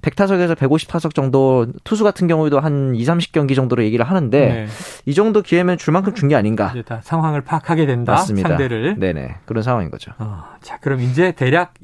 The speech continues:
Speaker 2: 역량, 기량은 어느 정도 판단이 됐다.
Speaker 1: 네.
Speaker 2: 그래서 이제 뭐 성과를 낸 선수들은 유지,
Speaker 1: 그렇죠. 네.
Speaker 2: 아닌 선수들은 방출.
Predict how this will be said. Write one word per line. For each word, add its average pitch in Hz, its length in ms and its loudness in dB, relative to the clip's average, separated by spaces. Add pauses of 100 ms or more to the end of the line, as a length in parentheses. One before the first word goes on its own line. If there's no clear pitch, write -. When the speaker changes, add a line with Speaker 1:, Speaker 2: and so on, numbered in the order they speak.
Speaker 2:
역량, 160 500 2
기량은 151 460 0
어느 135 200 -2
정도 131 320 -4
판단이 185 380 -2
됐다. 117 480 -4
Speaker 1:
네. 87 340 -6 (240)
Speaker 2:
그래서 170 520 0
이제 101 560 -10 (220)
뭐 101 360 -14
성과를 147 360 -4
낸 139 140 2
선수들은 131 520 -4
유지, 127 200 4
Speaker 1:
그렇죠. 98 300 -2 (160)
네. - 80 -4
Speaker 2:
아닌 123 260 0
선수들은 151 500 0
방출. 135 540 0